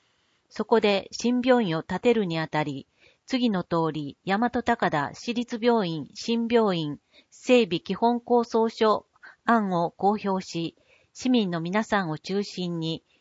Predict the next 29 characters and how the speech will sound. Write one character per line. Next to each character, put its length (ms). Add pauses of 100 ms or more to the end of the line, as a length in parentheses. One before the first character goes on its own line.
広 340
く 220
意 120
見 240
を 80
募 140
集 240
し 160
ま 160
す。 260 (960)
意 120
見 260
を 260
提 180
出 260
で 120
き 140
る 80
人。 380 (720)
一、 500
市 240
内 280
に 260
住 180
所 160
が 140
あ 60
る 120
人。 380